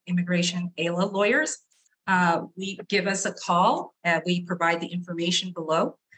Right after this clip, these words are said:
Our lawyers have over twenty-five years of U S immigration experience. We represent non-U S citizens and non-U S citizens companies. We also represent U S companies,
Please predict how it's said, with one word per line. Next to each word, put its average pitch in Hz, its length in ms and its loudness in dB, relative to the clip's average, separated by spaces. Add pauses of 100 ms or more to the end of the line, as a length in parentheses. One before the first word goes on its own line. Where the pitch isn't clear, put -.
(200)
Our 196 120 4
lawyers 208 420 4
have 190 220 2
over 180 200 0
twenty-five 208 560 0
years 190 320 2
of 170 140 -8
U 175 100 -2
S 170 180 -6
immigration 175 540 -2
experience. - 680 -4 (360)
We 208 80 0
represent 208 720 2
non-U 180 680 2
S 185 140 -2
citizens 233 600 -2 (340)
and 180 240 4
non-U 170 300 2
S 170 100 -4
citizens 165 420 -10
companies. - 640 -4 (400)
We 202 120 2
also 220 300 4
represent 180 540 0
U 277 120 2
S 330 120 0
companies, - 580 -10